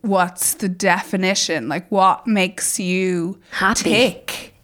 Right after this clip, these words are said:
Speaker 2: Yeah.
Speaker 1: Yeah, and happy, like, when
Speaker 2: Yeah.
Speaker 1: it comes to fashion.
Speaker 2: Because it should be fun and it should be,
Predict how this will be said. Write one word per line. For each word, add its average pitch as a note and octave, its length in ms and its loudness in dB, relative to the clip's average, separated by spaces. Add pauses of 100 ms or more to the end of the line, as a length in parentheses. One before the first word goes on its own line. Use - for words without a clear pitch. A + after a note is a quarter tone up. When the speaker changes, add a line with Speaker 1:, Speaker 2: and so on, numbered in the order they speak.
Speaker 2:
Yeah. - 180 4
Speaker 1:
Yeah, D3+ 160 4
and F3+ 120 0
happy, G#3+ 720 -2
like, F#3 140 2
when G3 100 4
Speaker 2:
Yeah. G3 160 6
Speaker 1:
it B2+ 60 0
comes G3+ 220 -2
to - 60 -14
fashion. G3 440 -2 (140)
Speaker 2:
Because F3 260 0
it F3 180 -2
should G#3 180 -2
be G3 120 -10
fun A2+ 340 -8
and E3 100 0
it E3 120 -4
should F#3 260 -2
be, D#3+ 400 -4